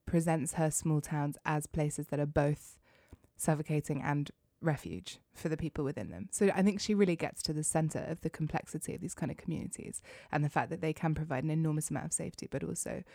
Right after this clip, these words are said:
unsettling. I mean, I was thinking about J K Rowling as well, because, uh, you know, the small towns that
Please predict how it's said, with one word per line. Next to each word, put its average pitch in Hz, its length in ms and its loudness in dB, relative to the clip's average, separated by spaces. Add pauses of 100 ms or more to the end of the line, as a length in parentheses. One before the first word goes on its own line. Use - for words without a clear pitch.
(420)
unsettling. 170 520 2
I 208 40 2
mean, 226 120 8
I 254 100 8
was 294 100 4
thinking 240 300 4
about 175 220 0
J 175 140 0
K 170 160 -2
Rowling 175 320 4
as 165 120 -4
well, 170 200 2
because, 165 400 -2
uh, - 220 -16
you 190 140 4
know, 151 160 4
the 170 140 0
small 190 260 4
towns 170 300 2
that - 120 -4